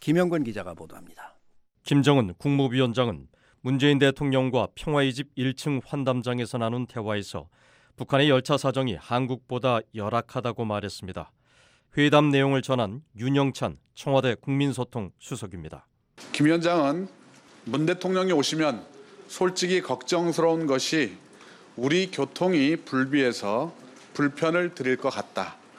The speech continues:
Speaker 3: 평창 올림픽에 갔다 온 분들이 말하는데 평창 고속 열차가 다 좋다고 하더라.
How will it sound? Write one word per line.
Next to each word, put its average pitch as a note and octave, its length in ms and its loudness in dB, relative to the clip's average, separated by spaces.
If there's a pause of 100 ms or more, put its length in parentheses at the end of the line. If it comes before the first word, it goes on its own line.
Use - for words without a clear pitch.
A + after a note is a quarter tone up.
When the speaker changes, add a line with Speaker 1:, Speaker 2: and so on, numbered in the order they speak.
(560)
Speaker 3:
평창 F#3 520 0
올림픽에 D3+ 480 0
갔다 B2 320 -2
온 C#3+ 180 0
분들이 C3 560 0 (520)
말하는데 A#2 840 0 (580)
평창 F3+ 680 0
고속 C#3 400 0
열차가 B2 600 -2
다 C#3 280 -6
좋다고 C3 560 2
하더라. A2+ 440 -2